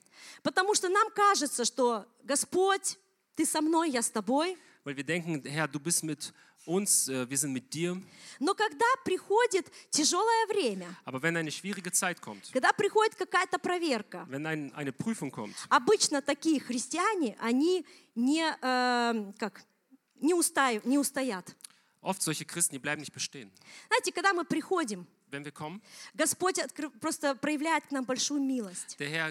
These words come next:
Speaker 2: äh, zeigt uns große Gnade.
Speaker 1: И не зря говорят, да, что самые верные дойдут до конца.
Speaker 2: Man sagt nicht umsonst, die Treuesten gehen bis zum Ende.
Speaker 1: Об этом пишет Библия.
Speaker 2: Darüber schreibt die Bibel.
Speaker 1: Тот, кто верный,
Speaker 2: Der, der treu ist,
Speaker 1: тот, кто устоял,
Speaker 2: der, der bestehen bleibt,
Speaker 1: те дойдут до конца.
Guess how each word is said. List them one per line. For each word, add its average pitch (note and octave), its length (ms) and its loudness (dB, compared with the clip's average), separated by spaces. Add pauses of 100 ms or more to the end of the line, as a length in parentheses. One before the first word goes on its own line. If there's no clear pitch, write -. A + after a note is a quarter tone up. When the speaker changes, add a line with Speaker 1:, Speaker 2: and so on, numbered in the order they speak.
(160)
Speaker 2:
äh, C3 220 -10
zeigt D#3 240 -8
uns - 180 0
große - 300 -4
Gnade. C3+ 360 -8 (340)
Speaker 1:
И E4 100 -4
не F#4 100 -2
зря F#4 160 0 (100)
говорят, C#4+ 400 -2
да, D#4+ 140 2
что - 160 -2
самые G4 720 2 (300)
верные C#4 760 2
дойдут C4+ 420 0
до C4 100 0
конца. A#3 500 -4 (180)
Speaker 2:
Man B2 120 -10
sagt E3+ 180 -4
nicht E3+ 140 -10
umsonst, D#3+ 400 -2
die C#3 60 -14
Treuesten C#3 580 -6
gehen A#2+ 200 -10
bis G#2+ 140 -4
zum A2+ 140 -6
Ende. G#2 200 -8
Speaker 1:
Об A#3+ 100 -4
этом E4+ 200 -2
пишет C#4+ 380 2
Библия. A3 480 2 (320)
Speaker 2:
Darüber B2 440 -8
schreibt - 280 -10
die B2+ 60 -12
Bibel. F#2+ 300 -12 (140)
Speaker 1:
Тот, F4 220 0
кто C#4 100 2
верный, D#4 480 0 (340)
Speaker 2:
Der, C3 120 -8
der A#2 140 -8
treu B2+ 260 -6
ist, G3+ 100 -4
Speaker 1:
тот, E4+ 180 2
кто D4 200 0
устоял, B3 580 2 (400)
Speaker 2:
der, C#3 120 -6
der B2 60 -8
bestehen C#3 380 -6
bleibt, E3 160 -4
Speaker 1:
те C#4+ 160 4
дойдут C4+ 400 -2
до C4+ 80 0
конца. C4+ 540 -2